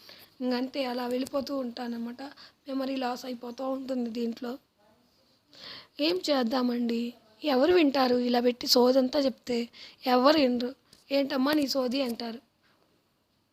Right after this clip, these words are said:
కొంచెం కట్ చేశానండి, అందుకే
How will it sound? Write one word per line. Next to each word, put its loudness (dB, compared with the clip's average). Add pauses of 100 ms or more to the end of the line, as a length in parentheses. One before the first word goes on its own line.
(2000)
కొంచెం -4
కట్ -4
చేశానండి, -4
అందుకే -4